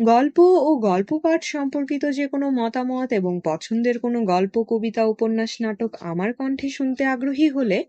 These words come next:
কমেন্ট করে জানান। গল্পটি ভালো লাগলে বন্ধুদের সাথে শেয়ার করুন।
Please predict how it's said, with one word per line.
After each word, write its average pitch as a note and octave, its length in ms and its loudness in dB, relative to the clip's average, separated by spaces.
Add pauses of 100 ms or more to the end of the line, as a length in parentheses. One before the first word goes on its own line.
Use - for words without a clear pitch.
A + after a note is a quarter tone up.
(200)
কমেন্ট F3+ 320 0
করে D3+ 220 -6
জানান। C#3+ 320 -8 (720)
গল্পটি E3 420 0
ভালো E3 300 -2
লাগলে D#3+ 440 0
বন্ধুদের F3+ 460 2
সাথে F#3+ 340 -4
শেয়ার E3 340 0
করুন। C3 360 -4